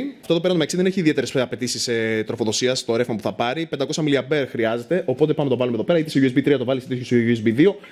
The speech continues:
Δεν έχει καμία απολύτως σημασία. Και το βγάζω από εδώ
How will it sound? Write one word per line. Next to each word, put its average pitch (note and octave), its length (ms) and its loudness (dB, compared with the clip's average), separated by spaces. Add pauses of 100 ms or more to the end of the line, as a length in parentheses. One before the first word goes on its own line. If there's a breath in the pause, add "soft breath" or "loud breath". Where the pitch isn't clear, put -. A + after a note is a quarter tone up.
(140)
Δεν D3 160 4
έχει C#3+ 80 -4
καμία C#3 240 -2
απολύτως A#2 340 -2
σημασία. F3 520 0 (320 loud breath)
Και C3+ 320 2
το D3 120 -2
βγάζω D#3+ 300 -2
από A2+ 120 -8
εδώ C3 340 -4